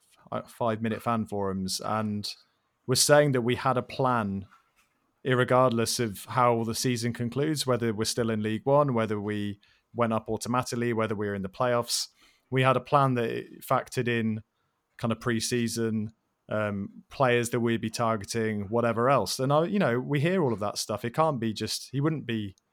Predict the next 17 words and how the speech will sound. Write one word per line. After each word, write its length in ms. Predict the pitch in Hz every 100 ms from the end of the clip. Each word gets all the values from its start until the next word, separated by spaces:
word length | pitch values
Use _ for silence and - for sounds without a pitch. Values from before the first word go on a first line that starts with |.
| _ _ _
sharing 460 | - 135 139 120
that, 200 | 101 95 - - _ -
um, 500 | 107 104 101 95 - _ - - _
on 120 | 117
the 80 | 113
B 140 | 113 104
B 120 | 98
C 260 | - 135
if 120 | 110 101
it 120 | 104
wasn't, 320 | 104 104 104
there 100 | 110
wasn't 300 | 107 107 104
something 380 | - 101 - 104
in 120 | 120
it. 220 | 104 -
So 300 | - 107 104